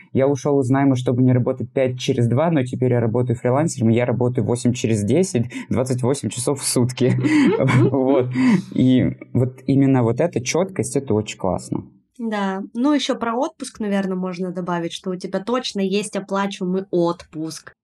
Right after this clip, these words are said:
Speaker 2: Это боль тоже всех фрилансеров. Окей, мы сейчас ещё расскажем немножко о плюсах I T M S России. Это мультикатегорийная компания с более тридцатилетним опытом работы на российском рынке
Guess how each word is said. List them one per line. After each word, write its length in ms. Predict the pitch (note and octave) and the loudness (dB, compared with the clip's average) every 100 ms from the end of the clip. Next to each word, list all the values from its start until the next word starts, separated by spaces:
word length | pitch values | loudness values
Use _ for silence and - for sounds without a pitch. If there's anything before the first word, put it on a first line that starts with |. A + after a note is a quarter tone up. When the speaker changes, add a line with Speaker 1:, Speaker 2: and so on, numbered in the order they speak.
| _ | _
Speaker 2:
Это 240 | - G3 F#3 | -6 -4 -4
боль 420 | F3 F#3 G#3 G3 | -2 0 0 0
тоже 520 | F#3+ F#3+ F#3 F3 E3 D#3 | -2 -2 -2 -4 -6 -8
всех 280 | - F#3+ - | -6 -6 -6
фрилансеров. 680 | F3+ F3 D3+ D3+ E3+ D3+ _ _ _ | -8 -6 -6 -10 -12 -14 _ _ _
Окей, 500 | - A3+ C#4+ A#3 D3+ D3 | -8 -6 -4 -4 -6 -6
мы 160 | F#3 A3 | -4 -4
сейчас 320 | - A#3 A3 | -4 -8 -6
ещё 260 | A3 C4 A#3 | -6 -4 -2
расскажем 520 | G3 G3+ G#3 F#3+ F3+ | -4 -4 -6 -4 -4
немножко 560 | F#3 G3 G3 - F3 - | -2 -2 -4 -4 -6 -4
о 280 | F#3 F#3 F3 | -2 -2 -2
плюсах 640 | - G#3 G3+ F#3+ F3 - _ _ | -2 -4 -4 -6 -8 -10 _ _
I 140 | F3+ | -2
T 220 | F3+ F#3+ F3+ | -2 0 0
M 120 | F#3 | 0
S 320 | F#3 - - _ | -2 -6 -14 _
России. 640 | E3+ F3 - A3 D4+ F#3+ - _ _ | -8 -8 -6 -4 -2 -4 -8 _ _
Это 180 | G3+ G3+ | -10 -4
мультикатегорийная 960 | G#3+ A#3+ A#3 G3 G3+ G3+ G#3+ A3 A3 G3 | -2 -2 -2 -6 -6 -4 -2 0 0 -2
компания 720 | F3+ E3+ F#3 A#3+ E4 A#3+ G3 | -4 -6 -4 0 2 2 0
с 80 | F3 | -4
более 580 | E3+ A#3 A#3+ A3 G3+ G3 _ _ | -6 -2 0 0 -2 -4 _ _
тридцатилетним 840 | - A3 - - F3 A3 A#3 F#3 | -8 -8 -8 -6 -4 -2 -2 -2
опытом 380 | G3 G3+ - F3+ | -4 -6 -6 -4
работы 420 | E3+ E3 A#3+ - | -4 -4 -4 -4
на 240 | D#3+ F3+ G#3 | -6 -4 -4
российском 540 | F3+ - G3 - F3 | -4 -6 -8 -6 -4
рынке 440 | F#3 F3+ E3 D3 | 0 -2 -4 -12